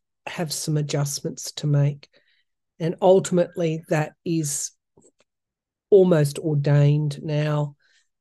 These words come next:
and, uh, we'll make them, but out of that will come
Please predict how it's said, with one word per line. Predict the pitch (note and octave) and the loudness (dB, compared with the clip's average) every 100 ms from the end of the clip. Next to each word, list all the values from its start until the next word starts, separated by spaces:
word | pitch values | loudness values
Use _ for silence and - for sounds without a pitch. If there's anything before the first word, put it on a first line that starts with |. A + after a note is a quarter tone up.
| _ | _
and, | E3 D#3+ E3 E3 | -8 -4 -2 -2
uh, | D#3+ | 0
we'll | E3+ F#3+ | 4 4
make | G3 F#3 G#3+ - | 4 2 0 -2
them, | D3+ D3 D3+ _ _ | -2 -2 -4 _ _
but | F3 D#3+ D#3 | -10 -6 -4
out | D#3 D#3+ F3 | 0 2 2
of | F3 E3 | 0 -2
that | D#3 E3 G#3+ _ | -4 -4 -6 _
will | E3+ D3 | -10 -10
come | C#3+ - E3 D#3+ E3 | -8 -4 -2 -2 -4